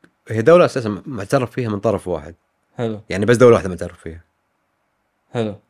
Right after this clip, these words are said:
Speaker 1: عرفت؟ آه، الم-، الدولة هذه كان اسمها جمهورية ناغورنو كاراباخ بين أرمينيا وأذربيجان.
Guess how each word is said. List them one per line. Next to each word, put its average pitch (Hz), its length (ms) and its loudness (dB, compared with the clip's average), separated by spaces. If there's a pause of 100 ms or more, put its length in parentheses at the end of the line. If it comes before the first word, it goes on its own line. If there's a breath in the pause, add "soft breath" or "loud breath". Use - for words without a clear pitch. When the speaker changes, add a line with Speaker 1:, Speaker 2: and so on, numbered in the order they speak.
(160)
Speaker 1:
عرفت؟ 95 320 -8 (1500)
آه، 95 260 -6
الم-، 104 180 -8
الدولة 107 760 -2
هذه 113 80 0
كان 127 260 4
اسمها 92 600 -6
جمهورية 95 460 -14 (200)
ناغورنو 107 480 0
كاراباخ 87 540 -6 (480)
بين 110 280 4
أرمينيا 117 300 2
وأذربيجان. 90 420 0